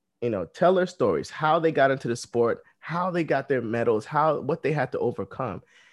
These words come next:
And when you listen to it, you kinda start hearing a pattern. It's like, "I had a broken leg. Everyone told me I would never run again. And I, you know, I said, 'No, today I'm gonna do this and I'm gonna change this and I'm gonna win.'" And then you're like, "Oh," and then they win. So it's like, "Wow, there's a pattern."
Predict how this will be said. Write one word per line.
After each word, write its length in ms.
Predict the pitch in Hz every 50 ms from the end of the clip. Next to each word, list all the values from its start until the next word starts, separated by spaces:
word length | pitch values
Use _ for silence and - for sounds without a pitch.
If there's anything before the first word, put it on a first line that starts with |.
| _ _ _ -
And 200 | 135 147 147 143
when 100 | 143 147
you 100 | 131 131
listen 340 | 151 208 285 - - 180 -
to 220 | - - 131 123
it, 120 | 113 95 -
you 100 | 85 -
kinda 340 | - - 208 269 311 285 226
start 280 | - - 160 151 143
hearing 240 | 151 156 135 127 110
a 40 | 92
pattern. 540 | - - - 120 120 117 - - - - 117 - _ _ _ _ _ _ _
It's 200 | - - 185 160
like, 400 | 151 143 127 120 110 - - - _ _ _ _ _ _ _
"I 160 | - 113 120 139
had 120 | 147 117
a 60 | 98
broken 380 | 95 - 170 165 160 160 143 131
leg. 320 | 156 202 202 196 190 185
Everyone 320 | - 170 170 185 175 165 -
told 180 | - 202 190
me 60 | 185
I 40 | 175
would 140 | 156 156 156
never 180 | 175 180 165 160
run 200 | 175 208 220 202
again. 460 | 202 170 202 202 202 208 202 196 185
And 380 | 156 143 160 165 160 156 110
I, 200 | 78 117 117 127
you 340 | 151 151 143 - - 110 156
know, 140 | 160 156 147
I 140 | 139 139 139 - _
said, 300 | - - - 214 196 180
'No, 260 | 208 240 254 220 208
today 560 | 202 - 170 143 147 233 240 254 247 240 240 233 - - - -
I'm 140 | - 202 214
gonna 180 | 214 185 175 160
do 400 | 160 123 110 160 156 208 220 202
this 280 | 175 254 247 233 190
and 100 | 190 185
I'm 60 | 208 214
gonna 140 | 190 156
change 360 | 127 - - 247 240 233 208 196
this 200 | 208 220 214 190
and 80 | 165
I'm 80 | 180 190
gonna 140 | 185 165 160
win.'" 300 | 170 196 196 165 127 -
And 140 | - 135 147
then 100 | 156 156
you're 100 | 160 143
like, 180 | 139 131 123 -
"Oh," 80 | - -
and 160 | 107 120 117
then 140 | 131 143 143
they 160 | 147 156 156
win. 380 | 156 240 302 254 156 120 117 113
So 200 | - - 135 139
it's 100 | 135 -
like, 120 | 117 87
"Wow, 220 | 87 123 170 175
there's 120 | 147 147 -
a 60 | 139
pattern." 560 | - - - 190 220 208 165 120 92 - -